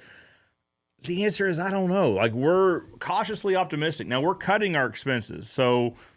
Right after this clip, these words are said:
the beginning of the year, we made a decision. We're gonna cut expenses by ten percent across the board. Ten percent is our goal. If we can cut a little bit more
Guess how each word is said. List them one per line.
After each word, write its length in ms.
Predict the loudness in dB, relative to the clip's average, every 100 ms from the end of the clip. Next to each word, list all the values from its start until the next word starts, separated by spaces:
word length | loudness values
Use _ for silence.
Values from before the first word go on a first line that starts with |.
| -6
the 80 |
beginning 380 | -2 2 2 2
of 60 | 2
the 100 | 4
year, 480 | 4 4 2 0 -4
we 140 | -2
made 200 | 2 2
a 60 | 2
decision. 460 | 0 0 0 -2
We're 100 | -2
gonna 160 | -2 -2
cut 220 | -2 0
expenses 500 | 0 -2 -4 -4 -4
by 140 | -2 -2
ten 180 | -4
percent 460 | -6 -8 -10 -14 -16 _ _ _ _
across 380 | -2 2 2 -2
the 100 | -6
board. 280 | -6 -8 -12 -20 -20 -20 _ _ _ _ _ _ _ -4
Ten 180 | -4
percent 300 | -2 -2 -2
is 140 | 0 0
our 100 | -2
goal. 300 | -2 -6 -8 -18 _
If 100 | -6
we 80 | -2
can 120 | -2
cut 180 | 0 0
a 20 |
little 220 | 2 2 2
bit 160 | 0
more 400 | 0 0 0 -2